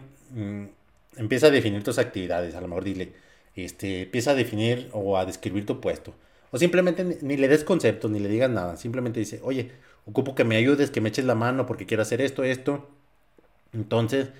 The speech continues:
quiero que me dividas o quiero que me hagas todas las actividades que haces en el día.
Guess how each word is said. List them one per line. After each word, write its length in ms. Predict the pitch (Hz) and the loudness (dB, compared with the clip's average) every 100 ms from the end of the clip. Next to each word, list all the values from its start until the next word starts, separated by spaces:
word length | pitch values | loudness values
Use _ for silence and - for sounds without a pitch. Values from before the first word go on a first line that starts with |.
| - _ _ _ | -20 _ _ _
quiero 240 | 131 135 | 2 2
que 80 | - | 2
me 160 | 117 104 | 2 2
dividas 600 | 104 104 120 127 131 117 | 2 2 4 6 4 4
o 60 | |
quiero 220 | 113 123 123 | -2 -2 0
que 100 | 110 | -2
me 220 | 101 98 | 0 -2
hagas 440 | 101 110 123 120 - _ _ - | -2 2 0 -2 -14 _ _ 4
todas 160 | 120 | 6
las 180 | 131 113 | 8 6
actividades 760 | - - 110 104 107 107 127 123 | 2 0 0 2 4 4 2 0
que 100 | 113 | -2
haces 320 | 95 127 - | -2 -4 -6
en 100 | 98 | -6
el 160 | 95 95 | -4 0
día. 360 | 135 120 - | 4 2 0